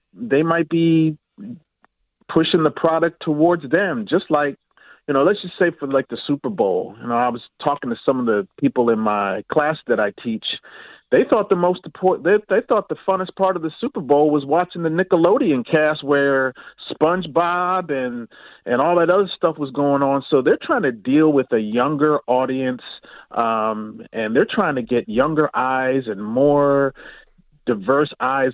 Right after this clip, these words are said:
onto the game. And I just think that that's where the N B A is going. But I do think that they,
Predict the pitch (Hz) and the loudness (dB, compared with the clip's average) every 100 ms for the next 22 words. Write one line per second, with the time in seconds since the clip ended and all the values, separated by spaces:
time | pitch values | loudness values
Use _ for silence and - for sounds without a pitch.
0 | - 131 139 190 113 101 123 143 254 101 | -4 -4 -4 -6 -8 -6 -2 0 0 -2
1 | 107 - - - _ - 123 120 117 113 | -8 -18 -20 -20 _ -2 2 2 2 0
2 | 110 113 - 110 151 160 - 151 135 139 | -2 -8 -6 -4 -2 -4 -2 -2 0 2
3 | 131 107 - 117 127 - 135 143 143 143 | 2 0 -2 -2 -2 -2 0 0 0 0
4 | 151 151 147 147 143 156 143 117 120 113 | 2 4 4 4 2 2 2 2 0 2
5 | 185 208 190 165 156 160 156 | 0 2 0 0 2 2 2